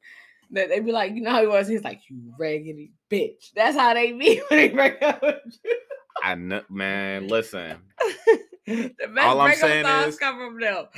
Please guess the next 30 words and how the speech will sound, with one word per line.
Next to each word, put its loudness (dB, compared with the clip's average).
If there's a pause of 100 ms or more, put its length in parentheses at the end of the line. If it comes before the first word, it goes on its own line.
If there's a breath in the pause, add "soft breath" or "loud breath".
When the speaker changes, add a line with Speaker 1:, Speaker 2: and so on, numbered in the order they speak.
(140)
Speaker 1:
Look, -2 (200)
we -8
got 0 (260 loud breath)
Return. -6
<laughs> -4 (1000 loud breath)
When -14 (200)
a -16
special -20
person -18
of -20
mine, -18
I -16
cannot -20
say -16
who -18
she -20 (100)
is -14
or -20
what, -20 (240)
what -16
she -20
is -10
to -20
me. -18 (1400)
None -10
of -8
that. -12
But -12
when -12
she -14